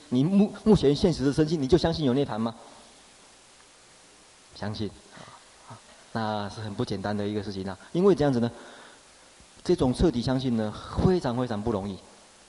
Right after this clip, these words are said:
连我都到现在都还可以讲说是还抓不到那一个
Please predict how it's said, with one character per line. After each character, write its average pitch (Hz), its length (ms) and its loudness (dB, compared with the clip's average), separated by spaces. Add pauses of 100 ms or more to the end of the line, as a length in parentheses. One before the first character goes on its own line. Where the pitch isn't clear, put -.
(460)
连 143 200 0
我 120 240 4
都 123 360 2
到 127 100 0
现 117 180 -2
在 113 140 0
都 110 200 0 (300)
还 104 540 -8 (480)
可 - 100 -6
以 120 40 -4
讲 98 180 -6
说 104 140 -2
是 101 320 -4 (1040)
还 - 200 -10
抓 143 240 -4
不 123 140 -4
到 123 220 0
那 113 120 -2
一 113 80 -4
个 95 380 -8